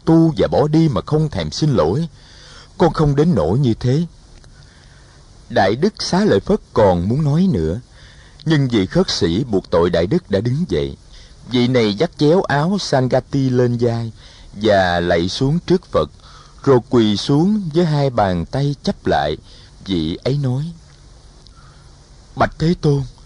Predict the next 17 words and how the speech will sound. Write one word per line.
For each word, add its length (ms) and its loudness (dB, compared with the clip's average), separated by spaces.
con 220 0
đã 100 0
phạm 300 -2
giới, 300 0
con 160 2
đã 80 4
buộc 220 0
tội 200 6
sư 180 2
huynh 300 2
Xá 220 0
Lợi 140 4
Phất 260 -2
một 120 -2
cách 140 -4
oan 300 2
uổng. 260 -2